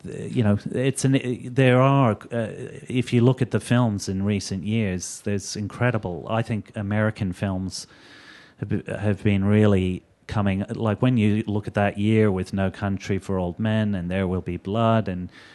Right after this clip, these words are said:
films like Capote, and, I mean, they're in-,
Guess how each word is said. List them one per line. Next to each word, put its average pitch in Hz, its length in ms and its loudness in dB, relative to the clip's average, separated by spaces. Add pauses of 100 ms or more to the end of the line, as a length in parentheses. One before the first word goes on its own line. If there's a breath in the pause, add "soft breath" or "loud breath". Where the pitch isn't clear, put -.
(120 loud breath)
films 107 300 0
like 95 160 -2
Capote, 107 500 0
and, 95 640 -2 (480 loud breath)
I - 40 -6
mean, 110 180 2
they're 110 280 4
in-, 107 280 -4